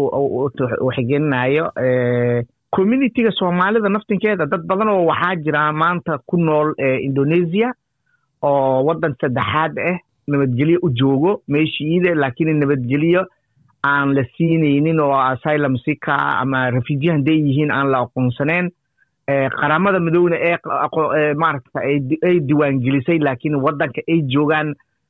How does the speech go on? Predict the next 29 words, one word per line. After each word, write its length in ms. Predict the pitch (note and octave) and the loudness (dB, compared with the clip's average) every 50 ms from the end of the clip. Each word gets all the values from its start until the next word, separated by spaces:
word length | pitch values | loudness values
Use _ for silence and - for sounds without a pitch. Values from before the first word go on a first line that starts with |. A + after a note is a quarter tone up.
| _ _ _ _ | _ _ _ _
ay 100 | C3 C3 C3+ | -2 -2 0
maaragta 380 | D#3 D#3+ D3 C#3 B2 - B2+ B2+ | 0 0 -2 -2 -4 -6 -4 -2
loo 220 | C3+ C#3+ D#3 E3 - | 0 2 2 2 0
ogoleen 480 | D3+ D3+ C3 A#2 D3 D3 D3 C#3+ D3 - | 0 -2 0 0 0 0 0 -2 -2 -4
inay 240 | D3 D3 C#3+ C3+ B2 A#2 G#2+ | -2 -2 0 0 -2 -2 -4
xuquuq 320 | C3+ B2+ C#3 F3 E3+ E3+ | -4 -2 0 0 0 -2
ku, 140 | - - D#3+ C#3+ C#3 B2+ - | -2 -2 0 0 0 -2 -2
ku 100 | - D3 | -2 -2
lahaadaan. 520 | C#3 B2 A#2 A#2+ B2 B2 B2+ A#2+ G2+ G2+ - _ _ _ _ _ _ _ _ _ _ _ - | 0 0 0 0 0 0 -2 -4 -4 -8 -12 _ _ _ _ _ _ _ _ _ _ _ -14
Soomaalida 540 | - - D3+ D3 D3+ E3 F3 G#3+ A#3 G#3+ F#3 | -4 -2 -2 0 2 2 2 2 2 0 -2
ka 140 | - - D#3 | -2 -4 -2
mid 200 | D3+ E3+ F3 - | -2 -2 -2 -2
ah, 140 | F#2 G#2+ A2+ - _ _ _ | -2 -4 -6 -8 _ _ _
way 180 | B2 B2 B2 B2 | -2 -2 0 0
badan 320 | A#2+ D3+ E3 F#3+ F3+ D#3+ | 0 0 0 0 0 2
yihiin. 300 | C#3+ C3 C3+ D#3 F#3 G3 - _ _ _ _ _ _ - | 0 0 2 0 0 -2 -4 _ _ _ _ _ _ -2
Eh, 840 | C3 C3+ C#3 C3+ C#3 C3+ C3+ C3+ C3+ C3+ C3+ C3 C3 C3 C3 B2+ A2+ A2 | 0 0 2 2 2 2 2 0 0 0 0 0 0 0 0 -2 -4 -2
hadda 260 | C3+ D3+ D#3+ D#3 E3+ D3 - | -4 -4 -2 -2 -4 -6 -2
sidaan 380 | - F#3 E3+ D#3+ D#3 D3 C#3+ C3+ A#2+ - A2 F#2+ - - | 0 0 2 2 0 0 -4 -6 -6 -8 -12 -12 -6 -2
almost 400 | F3 F3+ E3+ E3+ E3 D3+ B2+ - D#3 C3 - | 0 2 2 2 2 0 0 -2 -6 -4 -2
saddex 260 | G3 F3+ D3+ - - D3+ | -4 -4 -2 -4 -4 -4
boqol 300 | C#3+ D3 - F3+ F#3 F#3 - | -4 -2 -2 0 -2 0 0
oo 160 | D3 D#3+ D#3 - - | 0 0 0 0 0
qoys 220 | - E3+ F3 E3+ - - | 0 0 0 0 -2 -4
baa 240 | C3 C3+ B2 A#2+ A#2 A#2 - _ _ _ _ _ _ _ _ | -2 -2 0 -2 -2 -4 -8 _ _ _ _ _ _ _ _
ku 120 | - F3 E3+ | -2 0 0
nool, 360 | E3 D#3 C#3+ C3+ B2 B2 A#2+ | 2 2 2 2 2 0 0
eh, 600 | A#2+ A#2 A#2 A2+ A2+ A2+ A2+ A2 G#2+ G#2 G#2 G2+ - | 0 -2 -2 -2 -2 -2 -2 -4 -4 -6 -8 -8 -8
Indonesia 680 | - C3 C3 C3 C#3 C#3+ E3 F3 D#3+ C3 A2+ G#2+ F#2+ | -4 -2 0 0 2 2 2 0 0 -2 -4 -6 -8